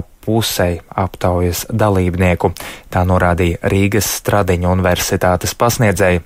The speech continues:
Anda Ķīvīte Urtāne. Ārzemēs Lielbritānijā kravas konteinerā atrada trīsdesmit deviņu cilvēku līķus.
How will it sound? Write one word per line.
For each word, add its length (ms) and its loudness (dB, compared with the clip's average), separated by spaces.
Anda 460 -2
Ķīvīte 580 -4
Urtāne. 760 0
Ārzemēs 800 2
Lielbritānijā 960 -2
kravas 420 0
konteinerā 720 2
atrada 400 0
trīsdesmit 1000 -2
deviņu 580 -2
cilvēku 720 0
līķus. 540 0